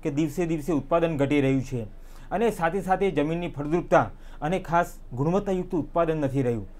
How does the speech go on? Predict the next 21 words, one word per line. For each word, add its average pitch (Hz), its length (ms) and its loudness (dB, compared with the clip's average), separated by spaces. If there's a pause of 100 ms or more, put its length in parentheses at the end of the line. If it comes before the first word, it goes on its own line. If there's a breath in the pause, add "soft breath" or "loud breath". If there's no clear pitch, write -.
(220 soft breath)
તો - 80 0
આના 151 280 0
માટે 214 260 2
ખેડૂત 180 340 -2
મિત્રો 180 200 -2
આજે 170 320 2
જૈવિક 131 420 0
જે 190 120 2
સમાધાન 156 480 2
જે 147 100 4
આપણે 151 240 2
આપવાનું 156 460 0
છે 127 300 -6 (320 loud breath)
તો 175 40 2
એની 160 200 2
અંદર 180 180 0
આપણે 165 380 4
ઘન 135 240 0
જીવામૃતના 151 500 2
લાડવા 139 340 4
છે, 139 260 -2